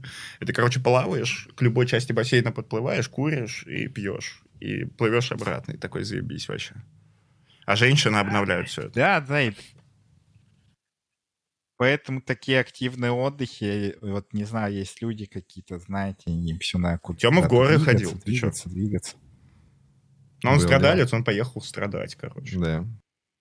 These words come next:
Speaker 2: Да, да, специально. Э, мог лежать в кровати, но
Speaker 1: Слушай, а
Speaker 2: нет,
Speaker 1: прикинь,
Speaker 2: поеду
Speaker 1: М В Д
Speaker 2: в горы.
Speaker 1: сделает тур,
Speaker 2: Нужно
Speaker 1: типа,
Speaker 2: было.
Speaker 1: заходишь в, ну, помещение два на два,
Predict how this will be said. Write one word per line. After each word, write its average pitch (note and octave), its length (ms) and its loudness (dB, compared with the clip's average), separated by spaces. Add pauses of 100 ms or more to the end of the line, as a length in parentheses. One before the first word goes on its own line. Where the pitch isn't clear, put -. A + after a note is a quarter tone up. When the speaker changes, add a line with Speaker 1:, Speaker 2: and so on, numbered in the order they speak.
(480)
Speaker 2:
Да, C3+ 480 4
да, C#3+ 180 6
специально. B2 520 0 (340)
Э, G2 200 -2
мог B2 340 2
лежать C#3+ 400 2
в - 60 -16
кровати, C3+ 480 2
но G#2+ 180 -4
Speaker 1:
Слушай, C#3+ 220 6
а - 40 8
Speaker 2:
нет, F#2 60 2
Speaker 1:
прикинь, C#3 240 2
Speaker 2:
поеду A3 120 8
Speaker 1:
М D3+ 40 8
В A#2+ 100 8
Д A#2 140 4
Speaker 2:
в A2 40 2
горы. - 0 -
Speaker 1:
сделает A2 420 4
тур, D#3 220 4
Speaker 2:
Нужно A#2+ 260 -2
Speaker 1:
типа, A2+ 140 2
Speaker 2:
было. A2+ 100 4
Speaker 1:
заходишь B2+ 600 0 (440)
в, G#2 800 2
ну, A2 200 2 (160)
помещение A#2+ 440 2
два A2 180 2
на G#2+ 100 0
два, G#2 320 0